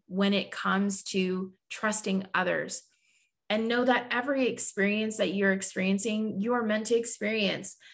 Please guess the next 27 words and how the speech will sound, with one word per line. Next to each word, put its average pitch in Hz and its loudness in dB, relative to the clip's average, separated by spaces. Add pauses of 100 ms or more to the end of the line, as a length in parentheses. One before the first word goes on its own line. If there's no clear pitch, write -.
(200)
but 240 2
it 247 10
is 226 6
ultimately 214 0
your 214 2
choice 214 -2
on 196 2
how 196 2
you 202 2
react, 202 0
how - -2
you 196 0
respond, 196 0
how 190 -4
you 208 0
move. 190 0 (300)
Do 208 0
you 196 8
move 185 6
back? 220 4
Do 240 -6
you 196 -2
move 185 -4
forward? 208 2
Do 226 -4
you 196 0
sidestep? 190 0